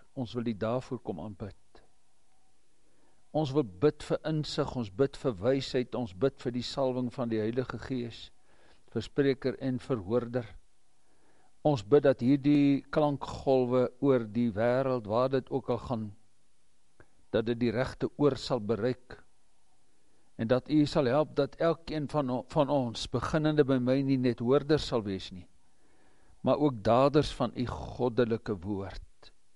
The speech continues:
Ons aanbid u dat u soveel bemoeienis met ons maak, dat u met ons praat, dat u die Heilige Gees stuur om ons te oortuig, en dat ons met u kan regmaak. Here, ons aanbid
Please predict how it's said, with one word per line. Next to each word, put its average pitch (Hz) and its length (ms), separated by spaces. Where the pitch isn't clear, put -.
Ons 151 260
aanbid 123 640
u 147 140
dat 131 160
u 123 80
soveel 127 400
bemoeienis 123 800
met 110 160
ons 107 240
maak, 110 380
dat 120 220
u 139 80
met 135 160
ons 123 200
praat, 147 680
dat 127 200
u 131 80
die 120 160
Heilige 147 360
Gees 135 440
stuur 147 400
om 123 160
ons - 100
te 127 140
oortuig, 113 720
en 117 160
dat 120 160
ons 127 320
met 120 200
u 131 80
kan 123 240
regmaak. 104 600
Here, 151 200
ons 143 280
aanbid - 640